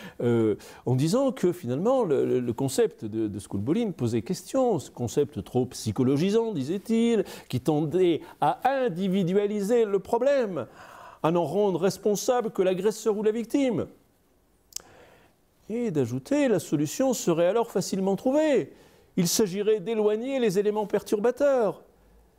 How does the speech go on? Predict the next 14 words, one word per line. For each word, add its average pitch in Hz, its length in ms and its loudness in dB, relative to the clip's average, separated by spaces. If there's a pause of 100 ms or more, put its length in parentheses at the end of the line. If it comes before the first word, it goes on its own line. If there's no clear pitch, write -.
(160)
Une 165 160 2
tendance, 240 720 0
poursuit-il, 180 760 0
que 160 80 0
nous 147 140 0
pourrions, 185 400 2
poursu-, - 420 -12
poursuivent-ils, 143 540 -4
puisqu'il 104 260 -8
écrit 98 180 -10
ça 113 120 -8
avec 95 180 -6
Catherine 104 260 -10
Blaya, 170 280 -6